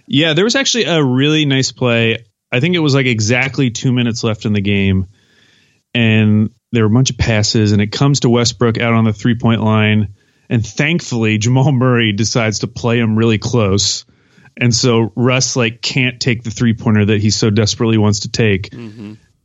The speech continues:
Speaker 1: and Russ decides to just drive it, and he drives easily and gets a layup, and that made me feel good. That was
Speaker 2: Yeah.
Speaker 1: like, I don't know if I can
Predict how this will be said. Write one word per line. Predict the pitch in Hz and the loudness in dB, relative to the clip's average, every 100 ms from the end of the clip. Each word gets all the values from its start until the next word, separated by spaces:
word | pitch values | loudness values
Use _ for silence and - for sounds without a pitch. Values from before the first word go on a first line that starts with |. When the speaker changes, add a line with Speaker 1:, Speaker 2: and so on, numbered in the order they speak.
| - | -4
Speaker 1:
and | 120 117 | 0 2
Russ | 127 120 | 2 0
decides | 131 - 127 113 | -2 0 -2 -2
to | 120 | -2
just | 107 98 | -4 -4
drive | 95 110 110 104 | -2 0 0 -4
it, | - - _ _ _ _ _ | -8 -16 _ _ _ _ _
and | 120 | -4
he | 131 | -2
drives | 110 135 131 120 113 | -2 -2 0 -2 -4
easily | 156 170 139 127 127 131 | -2 0 0 0 0 -2
and | 127 | -2
gets | 127 123 | -2 -2
a | |
layup, | 120 120 101 101 - _ _ _ _ _ _ _ - | -2 0 -2 -4 -12 _ _ _ _ _ _ _ -4
and | 120 117 113 104 - _ _ _ - | 0 2 2 -2 -10 _ _ _ -4
that | 135 139 - | -2 -2 -4
made | 127 117 | -4 -2
me | 110 104 | -2 -4
feel | 113 101 | -4 -4
good. | 95 98 98 101 _ _ | -4 -8 -12 -20 _ _
That | 113 | -4
was | 117 110 | -4 -2
Speaker 2:
Yeah. | 107 | -4
Speaker 1:
like, | 95 - - _ _ _ _ _ _ _ - | -6 -10 -20 _ _ _ _ _ _ _ -4
I | 120 | -2
don't | 117 160 143 | 0 0 2
know | 135 143 | 2 2
if | 143 - | -2 -6
I | 110 117 | -4 -4
can | 120 120 | 0 0